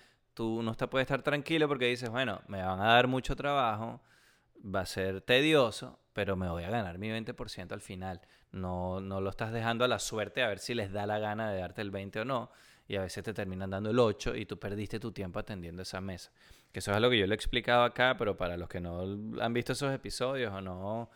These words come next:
no han seguido esos hilos de Twitter, a veces uno termina perdiendo plata para atender a una mesa que te da mala propina, porque en la mayoría de los restaurantes a los mesoneros nos quitan un porcentaje, que normalmente es alrededor del tres por ciento,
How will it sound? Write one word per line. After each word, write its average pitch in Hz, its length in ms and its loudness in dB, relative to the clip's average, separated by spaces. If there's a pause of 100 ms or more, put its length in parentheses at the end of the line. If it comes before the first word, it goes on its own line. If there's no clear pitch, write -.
(320)
no 104 140 -2
han 95 80 0
seguido 117 320 0
esos 131 200 -4
hilos 131 220 0
de 120 120 0
Twitter, 127 380 -4 (840)
a 104 100 -2
veces 95 240 0
uno 131 180 0
termina 107 320 -2
perdiendo 110 440 0
plata 135 320 4
para 98 160 -2
atender 95 340 -4
a 107 60 -2
una 110 140 -2
mesa 110 200 -6
que 123 100 -12
te 98 100 -6
da 92 120 -6
mala 107 200 -4
propina, 104 400 -6
porque 95 360 -6 (420)
en 98 220 -6
la 92 80 -2
mayoría 92 440 0
de 135 60 2
los 156 100 -2
restaurantes 120 800 -2
a 95 180 -8
los 92 140 -10
mesoneros 123 500 -6
nos 110 120 -10
quitan 113 280 -6
un 120 80 -6
porcentaje, 123 640 -4
que 98 120 -8
normalmente 101 540 -10
es 117 60 -16 (140)
alrededor 107 460 -2
del 107 140 -2
tres 117 180 -4
por 127 160 -8
ciento, 113 440 -4